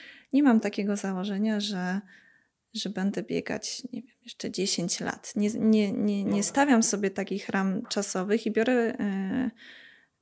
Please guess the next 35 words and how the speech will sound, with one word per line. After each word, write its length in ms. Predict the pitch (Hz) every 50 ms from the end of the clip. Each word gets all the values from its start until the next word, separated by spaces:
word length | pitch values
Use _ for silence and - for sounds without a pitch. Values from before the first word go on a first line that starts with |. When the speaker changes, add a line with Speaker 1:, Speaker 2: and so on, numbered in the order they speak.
| _ _ -
Speaker 1:
y, 40 | -
y, 360 | - 196 190 - - - -
biorę 260 | 233 220 233 254 247
pod 180 | - 240 233 233
uwagę 360 | 220 - 208 208 214 220 214
to, 280 | 214 - 208 214 233
że 300 | 240 240 - - 202 208
w 80 | 208 -
pewnym 320 | - - 233 226 247 240 240
momencie 760 | 240 226 220 220 220 220 220 226 - - 240 226 226 226 226 226 - _ _ _ _ _ _ _ _
mogę 220 | - 220 220 233 226
stwierdzić, 720 | 226 - - - 220 220 220 - 233 214 - - - -
że 280 | - 208 208 208 214 214
już 320 | 220 226 226 - - -
nie 140 | 220 202 208
chcę 200 | - - - 208
tego 280 | - - - - 202 190
robić. 380 | 190 185 226 247 262 262 -
Zostawiam 440 | - - 233 - - 214 214 208 214
sobie 220 | - 220 226 220
taką 300 | 202 - 214 - - 208
furtkę 560 | 214 - - 226 208 - - - - - 214 208
i 60 | 202
możliwość, 640 | 202 196 202 - - 196 180 - - 226 247 247 240
żeby 340 | - 220 226 - - 233 233
po 120 | 233 - 233
prostu 720 | - - 240 240 - - 254 247 247 247 247 240 247 247 - - - - - -
zająć 380 | - 247 240 240 240 247 247
się 100 | - 254
czymś 340 | 247 - - 240 240 - -
innym, 420 | - 247 220 190 180 180 180 185
bo 100 | 185 -
tak 160 | - 220 220 226
jak 140 | 202 202
wspomniałam, 760 | - - - - 226 214 214 214 208 208 214 220 226 226 233